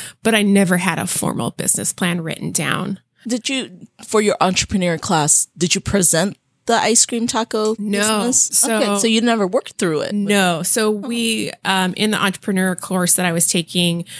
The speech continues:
Speaker 1: we were working on an idea for cancer treatments using nanotechnology for pets, for dogs. That was the, the business idea that we were pushing forward in that course. So something completely different.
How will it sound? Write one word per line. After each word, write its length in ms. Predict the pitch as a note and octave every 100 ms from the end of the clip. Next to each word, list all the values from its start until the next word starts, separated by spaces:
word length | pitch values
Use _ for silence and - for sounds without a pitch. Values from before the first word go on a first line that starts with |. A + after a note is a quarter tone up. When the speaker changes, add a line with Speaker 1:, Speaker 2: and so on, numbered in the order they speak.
| - -
Speaker 1:
we 340 | G3 G3+ G#3
were 360 | G3 F#3 F3+ F#3
working 380 | G3+ F3 G#3 G3
on 100 | F#3
an 100 | F#3
idea 440 | E3+ E3+ F3 E3
for 640 | - G3 F3+ E3+ E3 E3+ -
cancer 440 | - A#3 G#3+ -
treatments 480 | G3+ - F3+ F3 -
using 540 | F3+ E3 E3+ E3 E3 -
nanotechnology 1160 | F3 E3+ E3+ D#3+ E3 E3 D#3+ D#3 E3 E3+ E3+ - _
for 320 | - - E3+
pets, 520 | D#3+ - - - - -
for 160 | - F3+
dogs. 500 | A2 - - - - - - - - - -
That 200 | - -
was 140 | F3 -
the, 180 | - -
the 100 | F#3
business 380 | F3+ D#3 E3 -
idea 320 | F3 F3+ D#3+
that 180 | E3 -
we 100 | D#3
were 100 | -
pushing 340 | - E3 - D#3
forward 320 | F3 E3 E3
in 120 | D#3
that 200 | - - - _
course. 480 | - - - - - - _
So 360 | - - - B2+ -
something 280 | - A3 G#3+
completely 380 | F#3 F#3 G3 F#3
different. 380 | F3 F#3 G#3